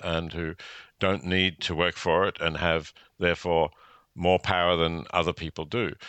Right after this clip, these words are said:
So it's an important issue, but is it the most important issue in our time? I think that really it's, it's very important that we pass on values to future generations, and that those values are ones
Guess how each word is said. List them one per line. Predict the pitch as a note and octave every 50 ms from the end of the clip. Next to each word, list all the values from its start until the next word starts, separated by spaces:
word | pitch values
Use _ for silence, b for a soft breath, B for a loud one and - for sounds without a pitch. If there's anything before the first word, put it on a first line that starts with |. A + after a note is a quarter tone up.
| B B B B B
So | - D#3 C#3+
it's | B2+ -
an | C3+ C#3
important | A#2+ - - E3+ F#3 - - G2+ D#2+
issue, | B1 - - - - - - F2+
but | A2 G#2+ G2+ G2 - _ - -
is | - A#2 G2+
it | G#2 G2 - -
the | E2+ F#2+ G#2+ A2+ A2 G#2
most | G2 F#2 F2+ F#2 G2+ B2+ D3 - - -
important | D3 C#3 - D3+ D3 D3 - C3 C3
issue | C#3 C#3 - - D3+ D3+ D3
in | C#3+ C#3
our | C3+ C3+
time? | - - D3 D3+ D#3 D#3 B B B B B B B B B -
I | F3 G3+
think | - G#3 F3 C#3 _ _ _ _ _ _ _ _ _ -
that | - A2+ G#2+ - -
really | A#2 G2+ A#2 B2+ C3 A2+ G#2
it's, | G2+ - - - -
it's | A2 - - - -
very | - G2 G2+ A2 A2+ A2
important | G2+ F2 - G#2 G2 E2+ F2+ F#2
that | E2 D#2+
we | G2+ F#2
pass | - - G#2 F#2+ F2+ - -
on | G2+ F#2 F2+ F2 F2 - - B B B B B B -
values | - D#2+ G2 G2+ B2+ D#3 D3 A2 F2 E2 - -
to | - F2+
future | - - F#2+ E2 - - D#2
generations, | D#2+ E2+ D#2+ D#2 C#2+ C#2 A#1 - - - - - D2 G#2+ - - -
and | - G2 F#2
that | F#2+ F#2 -
those | - F#2+ F#2+ F#2 D#2 -
values | - F2+ G2 A2+ B2 A2+ F#2 F2+ D#2+ F#2
are | F2
ones | D#2+ D#2+ E2 D#2+ D#2+ - - -